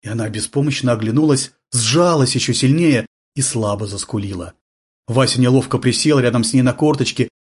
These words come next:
пробормотал что-то успокаивающее, но Соня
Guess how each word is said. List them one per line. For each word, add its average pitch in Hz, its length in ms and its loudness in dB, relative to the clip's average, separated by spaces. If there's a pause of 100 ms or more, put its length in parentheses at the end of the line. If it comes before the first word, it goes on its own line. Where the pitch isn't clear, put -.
(140)
пробормотал 147 640 2
что-то 131 260 -2
успокаивающее, 90 960 -4 (200)
но 113 100 -4
Соня 160 460 0